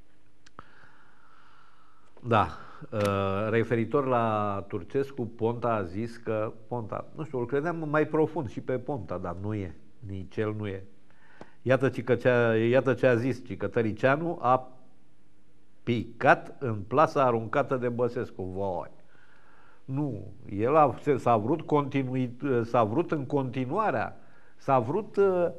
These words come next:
ochiul în plus al plasei aruncate de Băsescu, nu ceea ce spune Ponta.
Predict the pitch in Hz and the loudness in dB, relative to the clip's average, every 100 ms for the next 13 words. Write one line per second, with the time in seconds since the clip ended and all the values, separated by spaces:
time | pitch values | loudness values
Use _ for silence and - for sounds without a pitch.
0 | - - 233 - 247 214 208 233 262 196 | -8 10 10 10 6 6 6 0 -2 -4
1 | - 131 127 101 147 170 - 143 147 143 | -4 2 2 2 4 4 6 0 0 0
2 | 123 123 120 131 123 117 110 107 101 107 | -2 -2 -2 0 2 0 0 -2 -2 -4
3 | - 95 101 135 120 104 131 - - - | -6 -12 -8 -6 -6 -8 -12 -14 -16 -12
4 | - 123 101 101 - - 98 85 - - | -2 -2 -2 -4 -10 -8 -8 -10 -12 -14
5 | - - - 127 95 76 - | -14 -14 -2 0 0 -6 -10